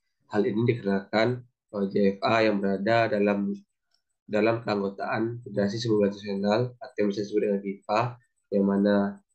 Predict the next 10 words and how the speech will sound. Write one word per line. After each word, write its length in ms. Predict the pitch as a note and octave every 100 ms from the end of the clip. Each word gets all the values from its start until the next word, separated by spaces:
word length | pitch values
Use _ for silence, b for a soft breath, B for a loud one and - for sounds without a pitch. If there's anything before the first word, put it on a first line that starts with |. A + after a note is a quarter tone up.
| _
fifa 400 | - G2 G2 A2+
tidak 320 | A#2 A#2+ A#2 G#2
menginginkan 400 | G#2 G2+ F#2+ A#2+
adanya 400 | G2+ G2+ A#2 -
keterlibatan 560 | G#2+ G2+ G2+ G2+ G2
langsung 240 | G2 A#2+ A2+
dari 160 | G2+
pemerintah 800 | G2 G2+ G2+ F#2+ - A#2 B2 - _ _ -
untuk 320 | G#2 G2+ A2+
keberlangsungan, 600 | G#2+ G#2 G#2+ G#2 G2+